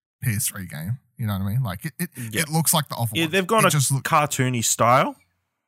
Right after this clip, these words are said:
Speaker 2: which helps it. But, it, yeah, it's not the prettiest thing to look at.
Speaker 1: No. It, it, it's just like, okay, so it looks like the other ones. That's the, <laughs> we really didn't try and, uh, and I know the Switch could have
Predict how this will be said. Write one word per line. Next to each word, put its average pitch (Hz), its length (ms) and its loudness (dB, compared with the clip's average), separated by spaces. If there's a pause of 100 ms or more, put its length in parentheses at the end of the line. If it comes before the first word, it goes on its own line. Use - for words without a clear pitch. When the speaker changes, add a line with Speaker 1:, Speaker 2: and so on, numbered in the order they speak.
(280)
Speaker 2:
which - 220 -4
helps - 360 0
it. 220 160 -2 (800)
But, 110 200 2
it, 95 180 -6
yeah, 101 80 0
it's 87 200 -2
not 143 120 -2
the 120 60 -6
prettiest 101 300 -4
thing 90 120 -8
to 85 80 -10
look 90 140 -14
at. - 120 -14 (960)
Speaker 1:
No. 143 180 0 (760)
It, 143 140 -8
it, 151 180 -6 (100)
it's 156 140 0
just 160 160 4
like, 123 380 0 (1400)
okay, 160 280 2 (160)
so 101 120 -8
it - 60 -8
looks 113 220 -4
like 135 120 -2
the - 100 -4
other 143 160 0
ones. 95 200 -2
That's 110 240 -4
the, 117 280 -2 (280)
<laughs> 226 560 -2
we 170 100 -2
really 143 280 0
didn't 156 180 -2
try 131 220 -4
and, 127 140 -2
uh, 120 140 -4 (420)
and 160 180 -2 (260)
I 170 100 2
know 165 200 4
the 208 100 0
Switch - 300 0
could 147 120 0
have 113 380 -2